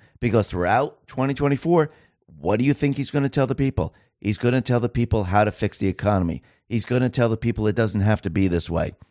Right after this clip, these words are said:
He's gonna tell the people, "Listen, we're going to see some type of crash as we get closer to the presidential election.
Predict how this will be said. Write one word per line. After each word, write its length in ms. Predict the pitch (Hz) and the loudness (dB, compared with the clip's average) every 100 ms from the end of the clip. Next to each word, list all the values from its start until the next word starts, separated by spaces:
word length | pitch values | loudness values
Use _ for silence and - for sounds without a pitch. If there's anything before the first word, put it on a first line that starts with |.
| _ _ _ | _ _ _
He's 160 | 117 104 | -6 -2
gonna 200 | 143 147 | 0 -2
tell 200 | - 139 | 0 0
the 100 | 123 | 0
people, 460 | 127 123 127 117 - _ _ _ _ | -2 0 0 0 -4 _ _ _ _
"Listen, 440 | 123 143 113 82 - _ | 0 0 0 -2 -6 _
we're 160 | 110 135 | 0 0
going 220 | 135 131 | 0 0
to 80 | 127 | -2
see 180 | 127 117 | -2 0
some 240 | 120 117 | 0 0
type 240 | 120 113 | 0 0
of 140 | 110 - | -2 -2
crash 340 | 120 107 95 | 2 4 2
as 160 | 95 85 | 0 -2
we 100 | 92 | -4
get 220 | 95 - | -6 -6
closer 320 | 98 98 - | -2 -2 -4
to 80 | 95 | -8
the 80 | 85 | -4
presidential 560 | 95 92 90 90 90 | -2 -2 -2 -2 -2
election. 400 | 85 87 - 80 | -2 -2 -4 -10